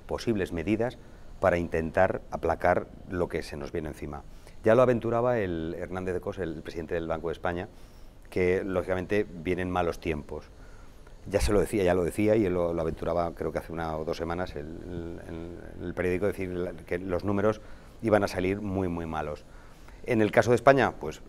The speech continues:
tenemos el, el, el, el, el, el grueso de lo que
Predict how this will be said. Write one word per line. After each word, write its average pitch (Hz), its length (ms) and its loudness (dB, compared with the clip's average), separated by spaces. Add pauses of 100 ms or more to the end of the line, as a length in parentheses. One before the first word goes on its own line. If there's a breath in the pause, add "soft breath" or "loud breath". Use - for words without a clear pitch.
(180)
tenemos 85 340 -4
el, 92 280 0
el, 85 680 -4 (1300 loud breath)
el, 90 160 -10
el, 87 160 -6
el, 87 220 -2
el 85 340 -4
grueso 85 520 2
de 82 200 -2
lo 80 120 0
que 85 320 0